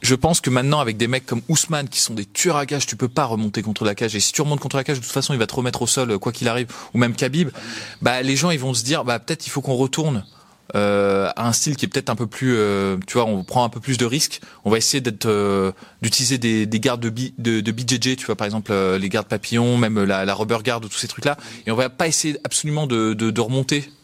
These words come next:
sur la cage et de faire du wall wrestling. Et je pense peut-être, là en ce moment ça baisse, il y a de moins en moins de tentatives de soumission, euh,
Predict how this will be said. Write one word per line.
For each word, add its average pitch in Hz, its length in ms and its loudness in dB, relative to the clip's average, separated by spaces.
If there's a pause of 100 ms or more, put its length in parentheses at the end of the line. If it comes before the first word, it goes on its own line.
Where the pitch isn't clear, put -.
(120)
sur - 220 0
la 113 140 2
cage 135 240 -2
et 110 40 -4
de 98 60 -6
faire 117 100 0
du 110 60 -4
wall 117 180 2
wrestling. 113 380 2 (440)
Et 107 60 2
je 110 80 2
pense 165 200 2
peut-être, - 540 0
là 120 140 2
en 147 80 -2
ce 147 120 -2
moment 143 140 4
ça 120 160 2
baisse, 120 340 0
il 107 40 -6
y 104 40 0
a - 20 0
de 107 80 -2
moins 127 220 2
en 127 40 0
moins 127 120 0
de 123 60 -4
tentatives 120 380 -2
de 110 80 -4
soumission, 113 600 0
euh, 90 160 0